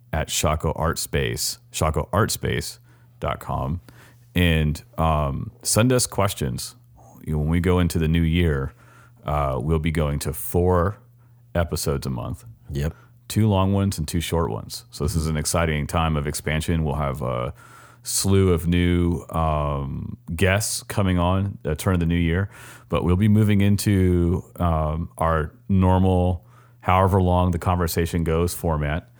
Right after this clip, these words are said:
Speaker 1: Um, <laughs> and, uh, but also some strategically focused half hour talks on, on maybe a single topic we think, uh, those are beneficial. That was part of the plan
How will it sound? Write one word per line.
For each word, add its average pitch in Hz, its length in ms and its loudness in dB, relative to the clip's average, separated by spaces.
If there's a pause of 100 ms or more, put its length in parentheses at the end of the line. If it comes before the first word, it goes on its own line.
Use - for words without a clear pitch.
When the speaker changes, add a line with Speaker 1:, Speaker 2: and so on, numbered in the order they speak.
(420)
Speaker 1:
Um, 92 500 2
<laughs> - 40 -8
and, 90 420 2
uh, 80 520 2
but 98 100 4
also 92 380 4
some 85 300 0
strategically 82 1120 0
focused 87 680 -2 (300)
half 92 260 0
hour 90 260 2
talks 73 360 -4
on, 76 280 -4 (120)
on 80 160 0
maybe 95 240 4
a 92 80 4
single 87 260 0
topic 82 340 -4
we 73 100 -2
think, 80 280 -4 (400)
uh, 76 160 -2
those 80 180 0
are 82 40 0
beneficial. 80 560 0
That 78 180 -2
was - 160 -10 (140)
part 82 220 0
of 78 40 -2
the 78 60 -2
plan 82 640 -2